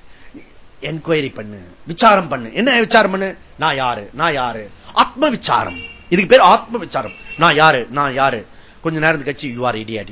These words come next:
you are idiot. எ-, எது உள்ளத்துல இருக்கோ அது வரும். நீ எதை சோர்ஸ்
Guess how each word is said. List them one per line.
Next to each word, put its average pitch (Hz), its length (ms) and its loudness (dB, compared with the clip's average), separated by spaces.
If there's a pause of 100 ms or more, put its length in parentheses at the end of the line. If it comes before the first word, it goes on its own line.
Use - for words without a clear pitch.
you 110 120 -8
are 104 160 -8
idiot. 107 240 -10 (560)
எ-, 269 160 4
எது 277 200 6
உள்ளத்துல 285 380 4
இருக்கோ 254 220 6
அது 233 160 2
வரும். 220 200 2 (840)
நீ 156 60 -2 (120)
எதை 240 120 6 (100)
சோர்ஸ் 254 240 8